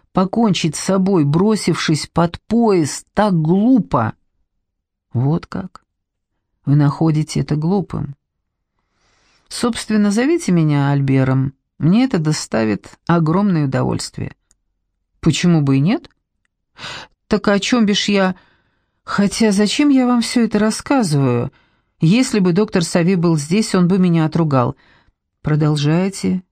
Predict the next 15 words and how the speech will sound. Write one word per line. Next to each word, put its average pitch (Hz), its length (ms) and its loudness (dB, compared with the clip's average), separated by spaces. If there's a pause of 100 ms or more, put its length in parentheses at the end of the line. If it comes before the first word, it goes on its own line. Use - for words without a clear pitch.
(140)
Мелизанда, 151 680 0
я 160 280 0
нахожу 170 420 0
это 165 180 -2
захватывающим. 143 960 -2 (1080)
Люди 190 340 2
думают, 175 380 0
что, - 160 -4
бросившись 156 680 0
под 139 260 -4
поезд, 190 440 -2
они 156 200 2
сразу 165 380 0
же 165 140 0
умрут, 202 520 0